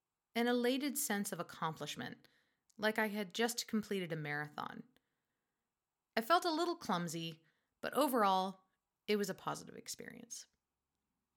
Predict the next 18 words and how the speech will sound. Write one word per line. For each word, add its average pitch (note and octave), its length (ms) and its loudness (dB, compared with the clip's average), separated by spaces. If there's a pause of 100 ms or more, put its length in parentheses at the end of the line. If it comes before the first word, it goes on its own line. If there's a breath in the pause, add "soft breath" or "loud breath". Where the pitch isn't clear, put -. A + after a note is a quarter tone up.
(2000 soft breath)
Marie G#3+ 340 0
continued F#3 520 -4
to E3+ 120 -6
attend E3+ 360 -6
classes D#3 540 -8
at - 120 -10
the F3+ 80 -10
studio D3 680 -10 (160)
and F#3+ 160 -2
eventually G3 420 -4
found D#3+ 320 -6
instructors D3+ 880 -8
who D#3 120 -8
inspired F3 540 -4
her D3 180 -8
to D3 140 -18
pursue D#3 360 -10
her D#3 160 -8